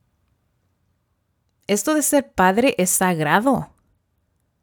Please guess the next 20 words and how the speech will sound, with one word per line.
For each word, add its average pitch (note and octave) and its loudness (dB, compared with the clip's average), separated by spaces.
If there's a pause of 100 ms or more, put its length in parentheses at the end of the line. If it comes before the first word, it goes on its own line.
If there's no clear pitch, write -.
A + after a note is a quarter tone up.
(960)
Estamos A3+ 2
enseñándoles G3 0
a F3+ 0
nuestros E3+ -4
hijos. - -8 (220)
A F3 -6
través G#3 2
de A#3 0
cada D4+ 2
momento, C#4+ 0
cada B3 0
momento C4 0
en B3 4
que A3 0
los F#3 -2
estamos A3 0
disciplinando, F#3+ 0
les A3+ -2
estamos G#3 0
enseñando. F3 -2